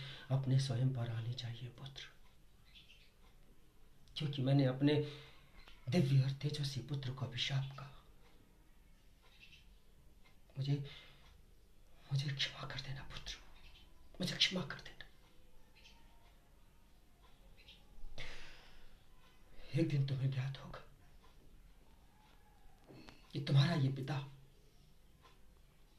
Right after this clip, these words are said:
तुच्छ ही सही, मगर तुम्हारे जीवन यात्रा का एक अंग था। और कदाचित तुम उस दिन अपने इस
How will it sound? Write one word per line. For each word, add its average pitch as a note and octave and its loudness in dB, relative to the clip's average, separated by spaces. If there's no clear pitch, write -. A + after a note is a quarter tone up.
तुच्छ - 4
ही G3 2
सही, E3 8
मगर F3+ 10
तुम्हारे C#3 2
जीवन C#3+ 4
यात्रा D3 0
का C3+ 8
एक C#3+ 10
अंग - -6
था। - -14
और C3+ -4
कदाचित - -6
तुम C3 4
उस C#3 6
दिन D3+ 6
अपने C3+ 4
इस - 4